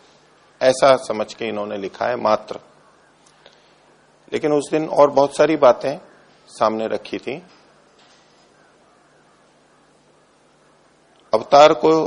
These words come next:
ऊपर जो आक्षेप आते हैं नास्तिकों के द्वारा, वो किस संदर्भ में साथ में जोड़ी गई थी बात कि यदि अवतार माना भी जाए तो ये समस्या भी आती है हमारे को।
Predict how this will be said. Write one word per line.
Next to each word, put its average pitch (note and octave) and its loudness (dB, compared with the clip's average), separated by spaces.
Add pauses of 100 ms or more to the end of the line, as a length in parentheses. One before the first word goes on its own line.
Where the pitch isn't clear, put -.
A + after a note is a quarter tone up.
(560)
ऊपर C3 -4
जो C#3 -4
आक्षेप E3+ -2
आते G2 -2
हैं - -18 (160)
नास्तिकों C#3 -2
के B2 -2
द्वारा, G2 -8 (380)
वो C3 -6
किस - -6
संदर्भ D3+ 2
में D3 0 (180)
साथ - -4
में B2 -6
जोड़ी G#2+ -2
गई G2+ -4
थी F#2+ -12
बात - -6 (1120)
कि G#2 -14
यदि D3 4
अवतार E3 2
माना B2 0
भी D3+ -6
जाए G2 -4 (1500)
तो C3 -10
ये F3 0
समस्या B2+ -4
भी D#3 -6
आती - -6
है F2 -14
हमारे - -20
को। - -20